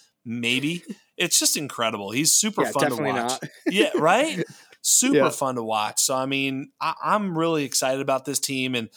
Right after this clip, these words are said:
Speaker 1: you know, they're, they're not just some, you know, rabbit team that jumps out to four and oh that's fake.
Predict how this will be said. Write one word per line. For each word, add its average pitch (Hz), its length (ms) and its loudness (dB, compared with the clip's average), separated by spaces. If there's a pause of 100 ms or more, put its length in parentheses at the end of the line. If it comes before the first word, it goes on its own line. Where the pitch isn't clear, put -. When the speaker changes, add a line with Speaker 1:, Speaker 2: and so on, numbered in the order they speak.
(320)
Speaker 1:
you 131 100 -4
know, 120 500 0 (340)
they're, 151 340 -2
they're 151 220 2
not 143 400 0
just 143 260 2
some, 127 380 -2 (380)
you 143 100 -2
know, 123 160 2
rabbit 131 580 0
team 131 280 0
that 117 140 -2
jumps 131 280 0
out 131 160 -2
to 123 40 -6
four 123 300 -2
and 127 80 -2
oh 127 80 0
that's 117 220 -2
fake. 127 400 -4